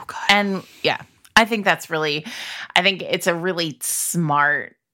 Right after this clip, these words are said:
Speaker 2: it's a smart way to start a series.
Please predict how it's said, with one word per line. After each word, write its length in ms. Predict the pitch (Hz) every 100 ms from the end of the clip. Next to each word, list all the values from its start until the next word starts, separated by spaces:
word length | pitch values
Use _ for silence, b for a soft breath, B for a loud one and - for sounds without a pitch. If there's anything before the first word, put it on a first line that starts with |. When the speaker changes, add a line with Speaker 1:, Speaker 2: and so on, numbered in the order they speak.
| _
Speaker 2:
it's 140 | - 180
a 40 |
smart 580 | - - 165 156 147 -
way 520 | 147 131 117 107 -
to 120 | - 160
start 380 | - 143 135
a 20 | 139
series. 720 | - - - - 160 -